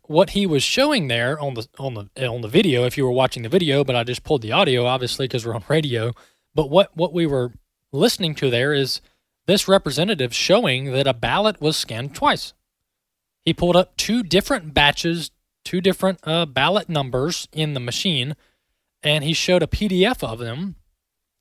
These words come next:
and it was the exact same ballot. He was talking about the way the circle was filled in, uh, all the handwriting on it. I mean, it was exactly, it was undeniable that that was the same ballot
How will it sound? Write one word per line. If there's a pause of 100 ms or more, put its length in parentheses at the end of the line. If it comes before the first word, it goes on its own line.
and
it
was
the
exact
same
ballot.
He
was
talking
about
the
way (440)
the
circle
was
filled
in, (440)
uh,
all
the
handwriting
on
it.
I
mean,
it
was (420)
exactly,
it
was
undeniable (320)
that
that
was
the
same
ballot